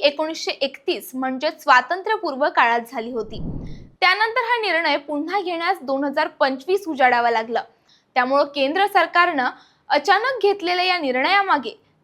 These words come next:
काय कारणं आहेत? खरंच भारतात जातीनिहाय जनगणना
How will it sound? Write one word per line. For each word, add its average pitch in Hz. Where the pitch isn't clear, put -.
काय 440
कारणं 392
आहेत? 330
खरंच 370
भारतात 294
जातीनिहाय 359
जनगणना 339